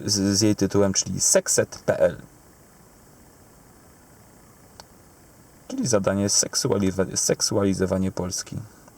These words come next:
Chłopak w koszulce z Pol-, w Pol-, w koszulce, e,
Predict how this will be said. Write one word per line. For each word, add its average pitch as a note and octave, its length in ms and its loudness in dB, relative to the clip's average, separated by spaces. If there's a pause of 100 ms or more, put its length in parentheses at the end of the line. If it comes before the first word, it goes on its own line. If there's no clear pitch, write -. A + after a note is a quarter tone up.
(800)
Chłopak G2+ 320 2
w - 80 -16
koszulce F#2+ 480 -2
z - 140 0
Pol-, G2 260 2 (760)
w - 80 -12
Pol-, G2 320 0
w - 220 -10
koszulce, G2+ 840 0 (760)
e, G2 1000 -4